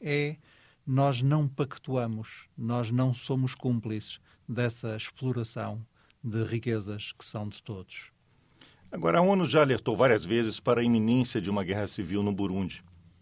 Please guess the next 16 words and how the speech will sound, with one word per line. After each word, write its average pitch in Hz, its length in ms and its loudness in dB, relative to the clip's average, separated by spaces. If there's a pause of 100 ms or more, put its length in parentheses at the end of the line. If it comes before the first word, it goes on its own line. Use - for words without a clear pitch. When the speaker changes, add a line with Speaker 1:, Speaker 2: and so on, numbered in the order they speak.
(220)
Speaker 2:
Como 226 220 6
Portugal 135 400 4
poderia 120 280 2
ajudar 113 420 4
a - 20 4
deter 110 300 0
a - 20 0
violência 113 580 0
no 98 120 -4
país? - 500 -10 (960)
Speaker 1:
<laughs> - 880 -8
Essa 117 240 -4
pergunta 120 460 0
é 131 180 0
bem 131 240 4
difícil, 120 720 -2